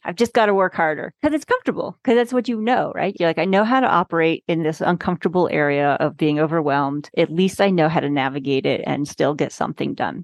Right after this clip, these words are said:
But if I wanted to try this other thing, that might get uncomfortable because you don't know exactly how it's gonna work. You don't know what it will be like. And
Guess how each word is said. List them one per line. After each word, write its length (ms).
But 120
if 140
I 60
wanted 320
to 60
try 260
this 260
other 260
thing, 380
that 240
might 320
get 260
uncomfortable 680
because 320
you 60
don't 280
know 220
exactly 460
how 140
it's 100
gonna 220
work. 260
You 80
don't 200
know 300
what 240
it 100
will 120
be 140
like. 200
And 280